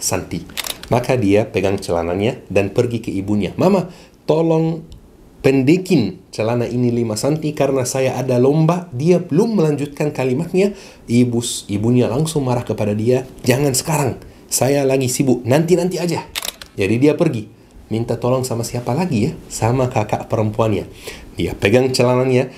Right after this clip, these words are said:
dan pergi ke kakak perempuannya. "Kakak,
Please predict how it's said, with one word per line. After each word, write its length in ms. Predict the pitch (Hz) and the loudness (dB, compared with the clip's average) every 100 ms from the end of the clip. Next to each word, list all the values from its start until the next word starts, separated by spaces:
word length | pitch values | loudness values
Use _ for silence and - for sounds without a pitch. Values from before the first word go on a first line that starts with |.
| - | -20
dan 240 | - 92 - | -8 -8 0
pergi 320 | 120 117 107 | 0 0 -2
ke 160 | - - | -4 -6
kakak 240 | 110 - | -8 -2
perempuannya. 640 | 98 92 95 92 92 78 - - - | -4 0 -2 0 -2 -6 -12 -20 -4
"Kakak, 400 | 160 170 - | -2 -2 -4